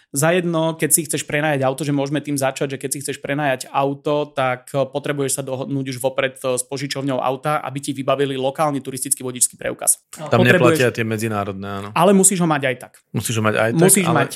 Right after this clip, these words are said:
Speaker 1: náš normálny národný, musíš mať ten medzinárodný, tú šedú knižku.
Speaker 2: Ale nestačí to.
Speaker 1: A ešte k tomu
Speaker 2: Áno.
Speaker 1: musíš mať aj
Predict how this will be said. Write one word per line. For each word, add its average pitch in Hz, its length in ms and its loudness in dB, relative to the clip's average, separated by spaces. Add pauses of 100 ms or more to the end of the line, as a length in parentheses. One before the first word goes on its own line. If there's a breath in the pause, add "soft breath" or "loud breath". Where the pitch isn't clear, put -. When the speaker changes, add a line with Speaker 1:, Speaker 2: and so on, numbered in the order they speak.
Speaker 1:
náš 170 320 0
normálny 151 420 -2
národný, 180 540 -2
musíš 165 320 0
mať 156 240 -2
ten 143 100 0
medzinárodný, 147 600 -2
tú 151 100 -8
šedú 151 260 -4
knižku. 143 720 -2
Speaker 2:
Ale 113 200 6
nestačí 104 440 -4
to. - 140 -20 (140)
Speaker 1:
A 180 260 0
ešte 175 280 -2
k - 100 -6
tomu 175 200 4
Speaker 2:
Áno. 156 120 2
Speaker 1:
musíš 165 240 4
mať 156 320 0
aj 143 300 0